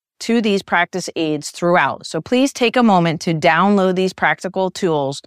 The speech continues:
before we get started. So let's begin. So as you know, the B T K inhibitor class is well represented in a variety of diseases, uh, both C L L, S L L, mantle cell lymphoma, marginal zone, and Waldenstrom's.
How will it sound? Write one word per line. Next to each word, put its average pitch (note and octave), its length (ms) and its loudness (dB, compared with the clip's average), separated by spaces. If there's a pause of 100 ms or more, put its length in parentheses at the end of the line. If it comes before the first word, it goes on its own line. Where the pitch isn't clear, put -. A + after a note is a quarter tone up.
(200)
before E3+ 380 2
we E3+ 180 0
get D#3+ 220 0
started. - 420 -6 (460)
So F3+ 120 0
let's G3+ 240 2
begin. E3 460 -4 (880)
So - 140 0
as C4 180 4
you D#4+ 120 4
know, C#4+ 120 4
the G#3+ 100 0
B A#3 220 0
T C4 160 -8
K G#3 300 -2
inhibitor F#3 420 0
class G#3 480 0
is D#3+ 140 -4
well G3 320 4
represented E3+ 640 0
in D#3 100 0
a C#3+ 100 -2
variety D#3+ 520 0
of D3+ 120 -6
diseases, C#3+ 680 -6 (420)
uh, D#3 300 2
both E3 340 0
C G#3 240 -2
L G3 140 4
L, F3 360 4
S D#3 220 0
L E3 140 2
L, D3+ 320 2 (180)
mantle F3 300 0
cell F3+ 180 0
lymphoma, E3 480 0
marginal E3 440 0
zone, D#3 220 -4
and D3 140 -2
Waldenstrom's. D#3 880 0